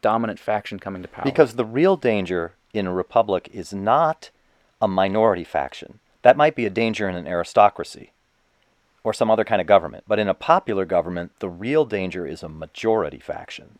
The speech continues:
Speaker 1: Yes.
Speaker 2: And so he says, if you multiply the number of factions, if I'm getting you right,
Speaker 1: Yeah.
Speaker 2: you,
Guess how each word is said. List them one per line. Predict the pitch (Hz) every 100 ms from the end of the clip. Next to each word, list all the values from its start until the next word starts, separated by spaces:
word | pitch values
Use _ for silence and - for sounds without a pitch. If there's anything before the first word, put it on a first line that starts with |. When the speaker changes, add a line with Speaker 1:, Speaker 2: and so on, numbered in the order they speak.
| -
Speaker 1:
Yes. | 107 82 - - _ _ _ _ _
Speaker 2:
And | 113 104
so | - 110
he | 104
says, | - 107
if | 113 110
you |
multiply | 107 135 - 120
the | 110
number | 107 98
of | -
factions, | 123 131 - 95
if | 92
I'm | 104 101
getting | 101 95
you | 85
right, | 80 80 -
Speaker 1:
Yeah. | - 87 - _ _ _ -
Speaker 2:
you, | 110 107 104